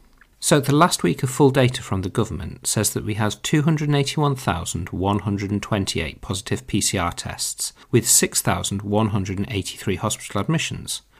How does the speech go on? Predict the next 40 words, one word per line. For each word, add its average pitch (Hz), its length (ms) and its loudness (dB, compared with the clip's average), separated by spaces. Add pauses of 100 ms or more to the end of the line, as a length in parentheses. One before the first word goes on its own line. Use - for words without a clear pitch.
which - 220 0
works 175 240 4
out 101 280 2
at - 80 -10
a 101 60 -4
hospitalisation 117 920 0
rate - 280 -8
of 117 80 -8
about - 340 -2
two - 220 0
percent, - 500 -2 (380)
which - 180 0
is 156 100 0
a 156 80 4
lot 151 280 4
lower 143 240 6
than 92 180 -2
fourteen 147 480 0
percent. 117 480 -8 (300)
So - 140 -2
the 143 60 -2
population 160 640 2
we're 90 60 2
looking 107 320 2
at - 240 -8
is 107 100 0
not 117 440 6
the - 60 -6
general 98 320 2
population. - 760 0 (500)
It's - 160 -6
those 170 260 2
people 127 360 0
at 82 120 -8
really 120 380 6
high 127 200 4
risk 104 340 2
of 95 60 -4
hospital - 500 -6
admission. 127 480 0